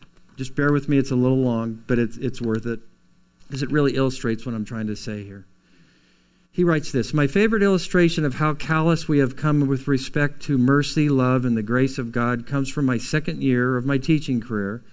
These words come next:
when I was given the assignment of teaching two hundred fifty college freshmen an introductory course to Old Testament.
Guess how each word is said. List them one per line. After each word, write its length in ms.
when 160
I 60
was 120
given 240
the 80
assignment 480
of 120
teaching 360
two 160
hundred 320
fifty 520
college 460
freshmen 480
an 160
introductory 640
course 380
to 80
Old 240
Testament. 580